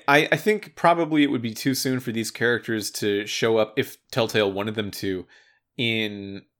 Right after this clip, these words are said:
season three, but maybe they, like, make a cameo or something in season four if y-, they can read the save data. I don't know.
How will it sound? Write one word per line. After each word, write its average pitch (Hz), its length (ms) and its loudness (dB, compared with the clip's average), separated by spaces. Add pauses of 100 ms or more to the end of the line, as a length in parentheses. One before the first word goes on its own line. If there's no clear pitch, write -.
(420)
season 113 400 -2
three, 117 340 -2
but 156 220 0
maybe 123 220 2
they, 131 340 2
like, 104 540 0
make 110 200 -4
a 107 140 2
cameo 110 440 -4
or 120 100 -2
something 127 340 -6
in 120 80 -6
season 117 300 -6
four 120 340 0
if 120 180 -6
y-, 123 140 -10
they 120 100 0
can 117 220 -6
read 110 260 -6
the 110 280 -4
save 117 300 -4
data. 127 400 0
I 117 60 0
don't 110 140 -4
know. 117 220 -10